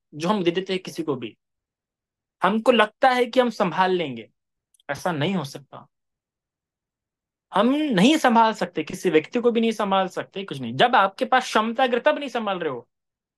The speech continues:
तो आप आगे भी नहीं संभाल पाओगे। जब क्षमता है, तब उस व्यक्ति को संभाल लो, तब उस व्यक्ति पे नियंत्रण हासिल कर लो। इसलिए मैं सिर्फ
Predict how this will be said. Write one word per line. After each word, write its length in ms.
तो 60
आप 120
आगे 260
भी 80
नहीं 100
संभाल 260
पाओगे। 360
जब 200
क्षमता 480
है, 280
तब 140
उस 160
व्यक्ति 220
को 100
संभाल 360
लो, 200
तब 140
उस 160
व्यक्ति 280
पे 160
नियंत्रण 460
हासिल 280
कर 140
लो। 240
इसलिए 560
मैं 180
सिर्फ 220